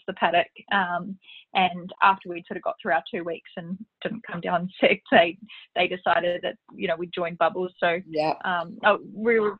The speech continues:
Speaker 1: really lucky for that 'cause that was, um, yeah, really helpful to have, you know, so it was five of us in the bubble. Yeah.
Speaker 2: And so were you used to having your, um, your wee one around while you were working, or was he in, usually in daycare full time? Like, 'cause that, that was like me. I was,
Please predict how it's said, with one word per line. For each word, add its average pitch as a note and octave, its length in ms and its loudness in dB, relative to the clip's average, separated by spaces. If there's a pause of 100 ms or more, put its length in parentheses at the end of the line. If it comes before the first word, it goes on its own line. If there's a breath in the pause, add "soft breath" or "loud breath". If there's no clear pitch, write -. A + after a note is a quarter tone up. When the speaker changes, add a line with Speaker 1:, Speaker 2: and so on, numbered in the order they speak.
Speaker 1:
really F#3 300 0
lucky E3+ 340 -6
for - 80 -8
that - 160 -4 (100)
'cause F#3+ 120 -18 (340)
that G3 180 2
was, - 160 -4 (120)
um, F#3+ 440 -4
yeah, - 180 2 (160)
really F3 260 0
helpful - 360 -2 (100)
to F#3 160 4 (300)
have, F#3 200 2 (640 loud breath)
you - 80 -2
know, - 60 2 (120)
so F#3 80 4
it E3+ 40 6
was F#3+ 180 -2
five F3 240 6
of - 100 -14
us - 140 -2 (120)
in - 140 -10
the - 160 -8 (240)
bubble. - 360 -4 (160)
Yeah. G#3 240 -6 (420)
Speaker 2:
And C4 160 8
so F#4+ 240 12
were F#4 80 12
you F#4+ 420 12
used D#4 360 8
to D#4+ 80 8
having C#4 320 6
your, B3 580 10
um, A3 420 8
your A3 240 8
wee A3+ 200 4
one G#3 180 8
around G#3 340 8
while G#3 120 4
you G3+ 160 4
were G3 60 6
working, G3 380 6
or C4 100 6
was B3+ 140 2
he C4 200 4
in, A#3+ 180 2
usually A3+ 320 4
in G#3 60 2
daycare G3 420 6
full F3 180 -2
time? E3 460 0
Like, E3+ 180 4
'cause F#3 180 0
that, G#3+ 180 6
that F#3+ 120 10
was G#3 120 2
like F#3 180 8
me. D#3 400 6
I E3+ 140 8
was, F3 180 0